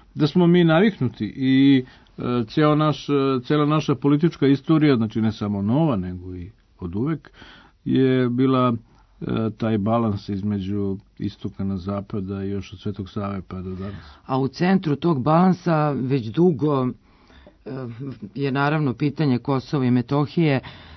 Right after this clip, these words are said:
Speaker 2: pa pošto smo već počeli sa tim temama i u vezi sa Vašingtonskim sporazumom, kakva su vaša predviđanja, hoće li biti skoro zajednice srpskih opština?
Speaker 1: Pa to bi bilo, to je zaista, e,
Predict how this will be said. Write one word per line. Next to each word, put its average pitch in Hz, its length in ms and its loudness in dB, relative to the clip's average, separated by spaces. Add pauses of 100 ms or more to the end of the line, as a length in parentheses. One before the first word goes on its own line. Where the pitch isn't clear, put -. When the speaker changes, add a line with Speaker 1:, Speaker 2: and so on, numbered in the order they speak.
(180)
Speaker 2:
pa 131 120 -2
pošto 135 300 -6
smo 135 160 -4
već 139 180 0
počeli 123 640 0
sa 135 180 -4
tim 139 240 2
temama 143 600 2
i 123 320 2
u 117 80 -6
vezi 123 340 -2
sa 131 140 -8
Vašingtonskim 127 680 -4
sporazumom, 131 800 2 (600)
kakva 143 280 0
su 113 140 -8
vaša 127 260 -2
predviđanja, 135 960 0
hoće 135 240 -4
li 131 120 0
biti 127 300 -2
skoro 127 340 -2
zajednice 113 520 -2
srpskih - 400 -12
opština? - 400 -12 (1500)
Speaker 1:
Pa 131 120 2
to 170 180 0
bi 175 140 4
bilo, 185 360 6
to 180 240 2
je 180 100 4
zaista, 180 400 2
e, 160 400 2